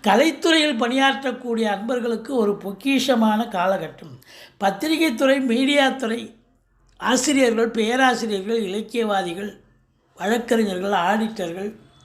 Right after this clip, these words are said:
சினிமா மற்றும் தொலைக்காட்சி பிரிவில் பணியாற்றக்கூடிய அன்பர்கள் அத்துணை பேர்களுக்கும் இந்த மாதம், இந்த வாரம்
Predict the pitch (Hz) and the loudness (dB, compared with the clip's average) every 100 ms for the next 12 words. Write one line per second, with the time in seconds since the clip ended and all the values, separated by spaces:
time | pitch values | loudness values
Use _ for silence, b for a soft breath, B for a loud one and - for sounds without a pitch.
0 | B B B B - 226 262 277 285 262 | B B B B 0 2 4 4 2 2
1 | 226 233 220 202 226 240 247 226 254 226 | -2 -6 -6 -4 -4 -2 -2 -2 -8 -8
2 | 214 214 208 196 196 214 208 202 - 190 | -6 -4 -4 -6 -4 -4 -4 -6 -6 -4
3 | 190 165 160 180 185 208 139 151 - 294 | 0 0 0 -2 -4 -6 -6 -8 -6 -2
4 | 294 285 233 226 226 220 190 - 190 139 | 2 2 2 2 0 -2 -2 -8 -14 -14
5 | - B B B B - 180 165 156 190 | -20 B B B B -10 -4 -4 0 2
6 | 214 226 214 - 180 170 151 185 233 233 | 2 0 -6 -8 -4 -2 0 2 2 2